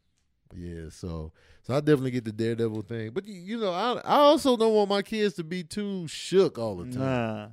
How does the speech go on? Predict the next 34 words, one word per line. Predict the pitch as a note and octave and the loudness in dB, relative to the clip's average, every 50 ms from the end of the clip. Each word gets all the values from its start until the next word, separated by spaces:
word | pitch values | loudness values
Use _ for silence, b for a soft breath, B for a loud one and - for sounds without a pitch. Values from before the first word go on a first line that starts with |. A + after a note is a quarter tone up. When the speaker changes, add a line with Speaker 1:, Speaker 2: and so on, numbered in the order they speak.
| A#2 A#2+ - | -18 -18 -14
Speaker 2:
I | E3 | -12
don't | D#3+ C#3 A#2+ | -12 -10 -10
like | A#2+ A2+ A#2+ - | -10 -12 -14 -14
that. | _ - - b b b b b b b b | _ -20 -20 b b b b b b b b
Speaker 1:
I'm | - D#3+ D3 | -8 -4 -2
like, | A#2+ A2 | -2 -2
"Ah," | A#2+ B2+ C#3+ C#3+ C3 C3 C#3 C#3 | -2 -4 -6 -6 -6 -6 -6 -8
it, | C3+ C3+ C#3 C#3+ D3+ D#3+ D#3 - _ _ - - | -8 -8 -8 -8 -8 -8 -10 -12 _ _ -12 -6
Speaker 2:
Like, | A2+ A#2 | -2 -2
Speaker 1:
like, | B2 A#2 A2+ | 0 2 4
Speaker 2:
scared | C#3+ D3 D3+ D3+ | 6 6 6 6
of | D#3+ | 6
everything? | D3+ D#3 D3+ D3+ D#3 D#3+ D#3 D#3 D#3 D#3 - | 4 2 0 -2 -6 -8 -8 -10 -10 -10 -4
Speaker 1:
Yeah, | - A#3+ A#3+ | 2 8 10
Speaker 2:
Skittish. | D3+ D3+ - C#3+ C#3+ - A2+ | 10 10 10 10 8 6 4
Speaker 1:
I | C3 E3+ | 4 4
don't | G#3 G#3+ G3+ | 4 4 4
Speaker 2:
I | |
Speaker 1:
want | G3 F#3+ | 4 4
Speaker 2:
don't | - | 4
Speaker 1:
them | F#3+ | 4
Speaker 2:
like | - A#2+ A#2 D3+ | 4 4 2 0
that. | A#2+ A2+ G#2+ G2 | -2 -2 0 0
Speaker 1:
all | B2 C3 D3 D3+ D3+ D3 C#3+ C3+ | 2 4 6 6 8 6 6 4
skittish | - - - D#3 F3 F3 D#3+ D#3+ D3 - | 0 -4 -4 0 0 2 2 2 0 0
and | C#3 B2+ A#2 | -2 -4 -4
scared | - - D3 D3+ D3 C3 A#2+ | -4 -4 0 2 2 2 2
of | A#2 G2 | 2 0
everything. | C3 C#3+ D#3 E3+ E3+ F#3 F3+ - F#3 F3+ F3 F3 D#3+ | 0 2 4 4 6 4 4 2 0 -2 0 0 0
I | D#3 E3 | 2 2
don't | E3 D#3 D3+ | 2 2 0
want | D3 C3+ | -2 0
that | B2 C3+ B2+ B2 | 0 0 0 0
either. | C3 C3 B2 F2+ - | 0 -2 -4 -4 -8